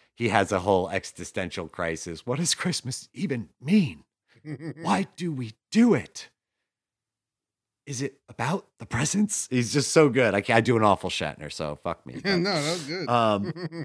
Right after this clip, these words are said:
Speaker 2: <laughs>
Speaker 1: thank you, thank you. But A Christmas Horror Story is quickly becoming, like, one of those cult classics. It got no love when it came out, and I have the Blu-ray. I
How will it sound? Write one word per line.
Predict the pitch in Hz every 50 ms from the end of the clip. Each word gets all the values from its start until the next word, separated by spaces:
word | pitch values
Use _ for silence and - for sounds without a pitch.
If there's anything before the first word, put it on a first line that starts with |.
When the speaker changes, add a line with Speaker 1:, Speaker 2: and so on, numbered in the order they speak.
| - 156 151 113
Speaker 2:
<laughs> | 135
Speaker 1:
thank | 208 208 - -
you, | 107 95 -
thank | - 135 120 107 -
you. | 101 95
But | 82 127 127 123 123
A | 117
Christmas | - - 185 185 185 151 170 165 123
Horror | 147 147 147 143 143 139 131
Story | - - - 135 127 120 117 113 110 110 - -
is | 113 113 101 -
quickly | - - 135 - - 135 123 117
becoming, | 98 - - 110 - - - 113 107 104 107 104 101 98
like, | 92 95 92 85 -
one | 92 98 95
of | 95 90
those | 95 90 85
cult | - - - 98 90 -
classics. | - - 90 87 87 90 - 101 95 - -
It | 139
got | 127 160 143 107
no | 117 113 117 117
love | 113 110 107 107 101 107 90 101
when | 101 92
it | 76 -
came | - 101 98 92 87 90
out, | 87 87 85 82 -
and | 92 95 117
I | 151 165
have | 151 117
the | 101 98
Blu-ray. | 80 73 98 101 101 98 92 87 85 82
I | 85 98 113